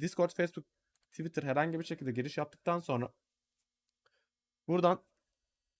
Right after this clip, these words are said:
pub G içerik oluşturucunun destekle Tankiye'deyiz. Bizi destekliyorsunuz. Bağlı hesaplar, Steam hesabınızı bağlıyorsunuz. Amazon hesabı, Twitch hesabı. Bunların hepsini bağladıktan sonra Prime pub G ve pub G Drop bölümünden hem ücretsiz skinlerinizi hem de Prime pub G bölümünden de beş yüz G coin falan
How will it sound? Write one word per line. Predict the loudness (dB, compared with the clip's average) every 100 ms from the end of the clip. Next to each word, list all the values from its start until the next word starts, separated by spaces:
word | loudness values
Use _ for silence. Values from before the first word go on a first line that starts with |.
| _ _
pub | 6 6
G |
içerik | 6 0 2
oluşturucunun | -2 -2 -4 -2 0
destekle | 0 0 0
Tankiye'deyiz. | 0 0 0 -2 -2 -6
Bizi | -4
destekliyorsunuz. | -4 -4 -6 -6 -6 0
Bağlı | 4 4
hesaplar, | 2 0 2 2
Steam | 2 -2
hesabınızı | 0 2 0 2
bağlıyorsunuz. | 2 2 2 -2 -2
Amazon | 0 0 -2
hesabı, | -2 -2
Twitch | -4 -10 -10
hesabı. | -2 0
Bunların | 0 -2
hepsini | -2 0
bağladıktan | 2 2 0 -4
sonra | -2 -4 -8 _ _
Prime | 6 6 2
pub | 2 2
G | 0 -2
ve | 0 0 -4 _
pub | 0 0
G | -2
Drop | 2 2 2
bölümünden | 0 0 -2 0
hem | -2 -2
ücretsiz | -6 -4 -4 -4
skinlerinizi | -14 -6 -2 -2 0 -2
hem | -2
de | 0
Prime | 2 2
pub | 2 -2
G | 0
bölümünden | -2 0 -2 -2
de | -4 -6 -20 _ _ 0
beş | 0 0
yüz | -4
G | -4 -2
coin | 0 0
falan | 2 2 0